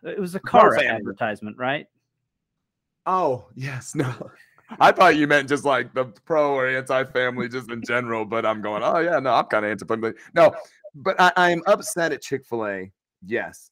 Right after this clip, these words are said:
Speaker 2: and, and we can kind of circle back to that because I'm upset at Chick-fil-A, again, for those very important reasons.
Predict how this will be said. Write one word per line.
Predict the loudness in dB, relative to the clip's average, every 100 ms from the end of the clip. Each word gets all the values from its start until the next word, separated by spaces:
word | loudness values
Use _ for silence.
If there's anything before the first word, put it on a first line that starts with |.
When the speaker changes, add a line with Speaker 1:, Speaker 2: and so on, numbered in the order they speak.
| _
Speaker 2:
and, | -12 -10
and | -10 -8
we | -8
can | -8 -8
kind | -6 -4 -2
of | -4 -4 _ _ _ _ _ _ _ _ _
circle | -4 -2 0
back | 0 0 -2
to | -6
that | -6 -8
because | -12 -8 -4 -2 -4 -8
I'm | -8
upset | -8 -4 -4
at | -4
Chick-fil-A, | -8 -8 -6 -4 -4 -6 -12
again, | -8 -8 -6
for | -2
those | 0 2
very | 4 4 4
important | 0 0 0 -4
reasons. | -8 -12 -16 -18